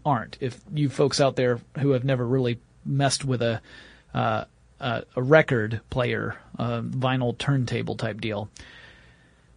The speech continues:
what you have is you've got a, an arm, and on the end of that arm, is a needle. The needle actually fits within grooves inside the vinyl record, and it vibrates according to changes in that groove.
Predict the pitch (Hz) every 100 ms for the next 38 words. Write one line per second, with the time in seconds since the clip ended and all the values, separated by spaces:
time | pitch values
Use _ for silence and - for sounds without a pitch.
0 | _ _ - 180 214 202 185 165 156 170
1 | 151 151 156 151 202 196 143 175 156 -
2 | - 156 151 151 170 180 165 - 156 147
3 | 147 147 - - 143 143 143 139 123 143
4 | 131 131 131 127 156 165 143 131 170 180
5 | 143 135 139 139 131 123 131 120 - 151
6 | - 147 135 131 123 143 151 156 147 131
7 | - - 139 131 135 135 123 123 127 127
8 | 117 110 120 180 - - - - - -
9 | _ _ - - 160 151 143 165 147 127
10 | 123 - 131 - 135 127 123 - 123 123
11 | 120 - 127 123 117 120 120 120 123 123
12 | 135 160